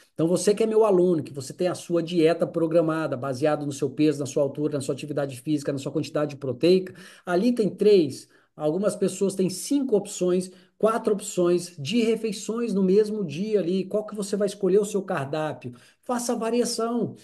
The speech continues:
não fica só naquela mesma coisa. "Cara, hoje eu comi peixe, amanhã eu vou comer um frango. Ah, depois de amanhã eu vou voltar na carne vermelha." Você faz essa diversidade de alimentação,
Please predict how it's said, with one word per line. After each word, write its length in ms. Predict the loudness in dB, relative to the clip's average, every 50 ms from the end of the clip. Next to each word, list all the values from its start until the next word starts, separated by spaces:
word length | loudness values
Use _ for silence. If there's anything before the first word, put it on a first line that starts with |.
| -20 -8 _
não 120 | 0 0
fica 240 | 0 0 -2 -2 -2
só 160 | 0 2 0
naquela 340 | 0 0 0 -2 -2 -2 -2
mesma 340 | 2 2 2 2 0 -4 -6
coisa. 440 | -4 -2 2 2 4 2 2 -2 -8 -16 -20 _ _
"Cara, 540 | -4 0 2 2 2 0 -2 -4 -12 -6 _
hoje 220 | 4 4 4 4
eu 60 | 0 -2
comi 400 | 0 0 0 2 2 0 0 -2
peixe, 680 | -2 0 4 4 4 4 2 -2 -8 -10 -10 -12 -12 -14 _ _ _ _ _ -8
amanhã 340 | -6 -4 -2 0 0 0
eu 60 | 0 0
vou 120 | -2 -4
comer 180 | -2 -2 -2 0
um 120 | 0 -2
frango. 600 | -2 -4 -6 -4 -2 -2 -2 -2 -2 -4 -8 -14 _ _ _ _
Ah, 100 | -4 -2
depois 260 | -2 -2 0 0 2 2
de 80 | 2
amanhã 300 | 0 0 -2 -2 0 0 0
eu 80 | 0
vou 100 | 0 0
voltar 320 | 0 0 -2 0 -2 -2 -2
na 120 | -2 -4
carne 320 | -4 -4 -4 -2 -2 -4
vermelha." 540 | -2 -4 -4 -2 -2 -2 -2 -2 -4 -4 -6 -10 -16 _ _
Você 120 | -12 -12
faz 300 | -8 -6 -2 -2 -2 -2
essa 180 | -2 -2 -2 -4
diversidade 960 | -4 -2 -2 0 -2 -2 -2 -8 -10 -8 -6 -4 -4 -2 -2 -2 -2 -4 -2
de 80 | -2 -2
alimentação, 720 | 0 0 -2 -2 -2 -4 -6 -6 -2 0 0 0 0 -2